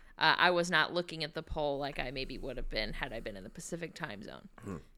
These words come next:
Speaker 1: I woke up to a text from attorney at Pod, Allison Kuhn,
Speaker 2: Mm-hmm.
Speaker 1: and she just said, "W T F happened to Billy Madison." And that's how I, that's how the news was broken to me,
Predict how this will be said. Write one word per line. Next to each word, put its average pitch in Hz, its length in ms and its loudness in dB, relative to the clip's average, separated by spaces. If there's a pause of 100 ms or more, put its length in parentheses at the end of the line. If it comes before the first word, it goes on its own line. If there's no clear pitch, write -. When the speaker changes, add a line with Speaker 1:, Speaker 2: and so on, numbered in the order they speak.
(120)
Speaker 1:
I 175 100 6
woke 175 340 4
up 180 180 6
to 208 140 2
a 208 80 6
text 156 500 6
from 147 320 0
attorney 156 400 -2
at 151 160 0
Pod, 127 320 2
Allison 131 440 -2
Kuhn, 95 360 -10 (200)
Speaker 2:
Mm-hmm. 131 160 -4 (360)
Speaker 1:
and 170 200 0
she 185 240 -2
just 180 280 2
said, 160 480 6 (280)
"W 180 320 4
T 208 260 4
F 156 200 10
happened 151 400 2
to 160 60 0
Billy 135 300 -2
Madison." 120 640 -4 (200)
And 185 160 6
that's 175 280 12
how 165 260 10
I, 147 300 8 (360)
that's 196 260 10
how 208 120 10
the 170 140 2
news 151 340 -4
was 156 120 -10
broken - 400 -6
to - 120 -10
me, - 240 -12